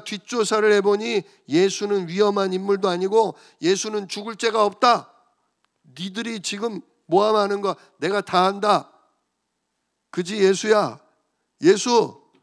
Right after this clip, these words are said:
당신 죄 없지? 당신 그런 뭐 야망 없지?" "네,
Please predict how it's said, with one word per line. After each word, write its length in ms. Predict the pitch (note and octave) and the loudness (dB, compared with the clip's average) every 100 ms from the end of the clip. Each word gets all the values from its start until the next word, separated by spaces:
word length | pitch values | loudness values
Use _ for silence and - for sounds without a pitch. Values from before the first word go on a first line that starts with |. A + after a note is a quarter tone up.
| _ _ - | _ _ -6
당신 380 | E3 G#3 A3+ G3 | -6 -4 -6 0
죄 140 | G3+ | 2
없지? 540 | G#3 F3+ C#4 B3+ D3 - _ _ _ _ _ _ _ _ | 2 0 -2 -2 -2 -8 _ _ _ _ _ _ _ _
당신 520 | - F#3 G#3+ A#3 G3 D3 _ _ _ - | -6 -4 -2 -4 -4 -8 _ _ _ -2
그런 320 | G3+ A3 G3 | 2 2 4
뭐 240 | G#3+ G3 | 2 2
야망 380 | F3+ G#3 A#3 A3 | 2 4 2 2
없지?" 560 | G3 - C#4 C4+ F3 - _ _ _ _ _ _ _ - | 2 0 -2 -2 -4 -10 _ _ _ _ _ _ _ 0
"네, 360 | E3 F3 B2 | 2 2 -2